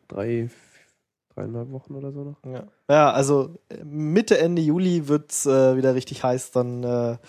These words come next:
Speaker 2: bis dahin sollten wir dann auch unsere ganzen Prüfungen und sowas rumhaben und, äh, können uns dann wieder genüsslich in
Speaker 1: Ja.
Speaker 2: den Serienalltag reinstürzen.
Speaker 1: Ja, da kann ich aber gleich mal einschieben, weil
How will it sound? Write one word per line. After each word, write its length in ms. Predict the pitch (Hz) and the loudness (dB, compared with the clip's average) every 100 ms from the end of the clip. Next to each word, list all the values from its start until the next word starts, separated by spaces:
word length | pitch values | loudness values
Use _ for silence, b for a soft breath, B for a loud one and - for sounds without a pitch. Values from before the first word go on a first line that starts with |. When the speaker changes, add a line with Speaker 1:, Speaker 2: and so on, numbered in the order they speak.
| B B B - | B B B -6
Speaker 2:
bis 160 | 139 | 0
dahin 240 | 139 131 139 | 4 4 4
sollten 260 | 131 131 | 0 0
wir 80 | 135 | -4
dann 140 | 131 120 | -4 -2
auch 100 | 123 | -2
unsere 240 | 135 135 | -2 -2
ganzen 220 | 135 - | -4 -6
Prüfungen 360 | - 147 143 143 | -4 -2 -2 -4
und 80 | 131 | -2
sowas 260 | 135 131 131 | 0 0 2
rumhaben 560 | 160 160 151 151 151 | 4 6 6 4 -2
und, 400 | - 131 131 - | -2 -4 -4 -2
äh, 220 | 135 123 123 | 0 0 -2
können 220 | - 147 131 | -2 -2 -2
uns 140 | 120 | -4
dann 180 | 127 123 | -4 -2
wieder 200 | 123 120 | 0 0
genüsslich 760 | 123 143 175 190 156 143 - 156 | 2 4 4 4 4 2 2 -4
in 140 | 127 | -2
Speaker 1:
Ja. 60 | 135 | -2
Speaker 2:
den 300 | 127 123 120 B B B | -2 -2 -6 B B B
Serienalltag 1200 | - 120 131 139 135 127 117 120 117 107 107 - | -2 2 6 6 6 4 2 -2 -2 -4 -6 -6
reinstürzen. 560 | 107 110 - 131 - - | -10 -8 -8 -8 -8 -4
Speaker 1:
Ja, 60 | 113 | -2
da 140 | 113 | 0
kann 120 | 151 | 0
ich 80 | 151 | 2
aber 80 | 123 | 0
gleich 240 | 113 120 | 2 2
mal 120 | 131 - | 2 0
einschieben, 480 | 135 151 - 139 | 0 -2 -4 0
weil 240 | 120 113 | 2 2